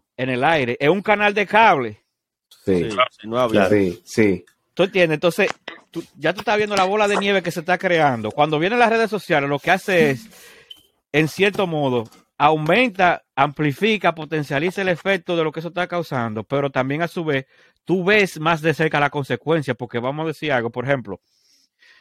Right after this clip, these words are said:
Speaker 1: es muy probable que hay una muchachita que vivía en Alabama, un campo de Alabama, que estaba viendo ese programa y estaba siendo influenciada por ese programa,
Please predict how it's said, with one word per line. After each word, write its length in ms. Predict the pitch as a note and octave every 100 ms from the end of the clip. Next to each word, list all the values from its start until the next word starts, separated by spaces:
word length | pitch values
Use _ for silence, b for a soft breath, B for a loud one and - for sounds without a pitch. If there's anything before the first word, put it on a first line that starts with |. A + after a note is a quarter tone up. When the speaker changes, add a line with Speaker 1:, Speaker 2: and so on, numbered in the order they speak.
| b _
Speaker 1:
es 100 | D3
muy 120 | G#3
probable 420 | G#3 G#3 F#3+ F3+
que 120 | E3+
hay 300 | D#3+ E3+ F3+
una 180 | F#3 F#3
muchachita 580 | F3+ F3+ D#3+ - C#3+ B2+
que 80 | B2
vivía 200 | C3 D3+
en 60 | E3
Alabama, 440 | D#3+ C#3 C3+ B2+
un 80 | C3
campo 240 | D3 C#3 C#3+
de 60 |
Alabama, 340 | C3+ C3 B2 A#2+
que 60 |
estaba 240 | A#2+ C3+ C#3+
viendo 300 | D3+ D3+ D3
ese 180 | D3 C#3+
programa 540 | D3 D#3+ C3 A2 G2+ _
y 220 | - C3 C3+
estaba 340 | A#2 C#3 D#3+
siendo 240 | - D#3+
influenciada 540 | D#3 C#3+ C#3+ B2 D3 D#3
por 140 | C#3+
ese 140 | C#3 C3+
programa, 540 | B2+ C3 C#3 G2+ F#2+